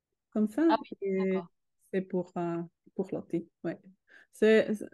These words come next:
Speaker 1: c'est, euh, <laughs> ouais. Euh, Zoom. Mais, euh,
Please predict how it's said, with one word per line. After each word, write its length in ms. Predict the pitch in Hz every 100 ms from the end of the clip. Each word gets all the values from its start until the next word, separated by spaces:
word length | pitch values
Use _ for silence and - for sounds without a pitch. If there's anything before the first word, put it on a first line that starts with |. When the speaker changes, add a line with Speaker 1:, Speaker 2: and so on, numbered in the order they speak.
| -
Speaker 1:
c'est, 340 | - _ _ 220
euh, 320 | 214 208 208 - _ _ _ _ _ _ _ _ _ _ -
<laughs> 380 | 202 - 185 -
ouais. 360 | - - 160 - 330 - - _ _ -
Euh, 300 | 190 180 165 170 -
Zoom. 300 | - 196 185 - _ _ _
Mais, 260 | 208 202 196
euh, 340 | 185 180 180